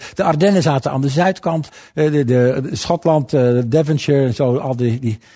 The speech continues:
die Britse gebieden, daar zaten we ook net buiten. Dus we zijn eigenlijk ook al in die tijd waren wij het afvoerputje van Europa, hè. Ook in die t-, tijd kwamen alle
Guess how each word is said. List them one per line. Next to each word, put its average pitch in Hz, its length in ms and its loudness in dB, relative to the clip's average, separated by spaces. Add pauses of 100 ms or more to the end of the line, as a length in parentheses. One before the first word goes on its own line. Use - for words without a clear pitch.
(140)
die 127 120 -2
Britse 156 400 0
gebieden, 127 460 0 (240)
daar 135 140 0
zaten 139 220 0
we 151 60 -4
ook 185 120 -2
net 170 200 2
buiten. 156 300 2
Dus 147 120 -2
we 156 80 0
zijn 175 160 2
eigenlijk 190 460 0
ook 208 220 2
al 180 140 -2
in 160 160 0
die 220 140 4
tijd 170 260 0
waren 165 280 0
wij 156 160 2
het 147 120 0
afvoerputje 160 720 -4
van 127 160 -2
Europa, 123 480 -4
hè. 127 140 -4 (400)
Ook 185 200 0
in 147 240 0
die 214 140 6
t-, 185 300 0
tijd 165 260 2
kwamen 151 300 2
alle 170 300 0